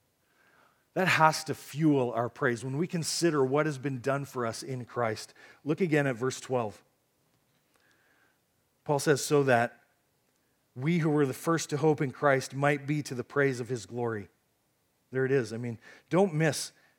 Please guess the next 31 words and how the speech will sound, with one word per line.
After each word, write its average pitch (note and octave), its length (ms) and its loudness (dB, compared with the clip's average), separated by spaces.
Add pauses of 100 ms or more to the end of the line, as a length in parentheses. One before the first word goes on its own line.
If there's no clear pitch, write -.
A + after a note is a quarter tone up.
(140)
at C3+ 100 -4
the C#3 60 -8
beginning D3+ 340 -2
of C#3 60 0
verse C#3+ 200 2
twelve, B2+ 300 0
don't E3 240 2
miss D3+ 320 -2
the B2+ 140 -8
"so C#3+ 380 0
that." B2 380 0 (760)
Like, C3 160 -2 (600)
Paul G3 220 0
uses D#3 400 0
these C#3+ 160 -4
two E3+ 180 -4
words C3+ 240 -2
together B2+ 320 -2
quite C#3+ 220 -2
a C3 60 0
bit. C3 160 2
It's A2+ 160 -6
one E3 120 -4
of F3+ 60 -4
his C3 140 -2
greatest C#3+ 440 -2
weapons B2+ 440 -4
in A#2 80 -8
the A#2 80 -8
New A#2+ 120 -6
Testament. A#2 520 -8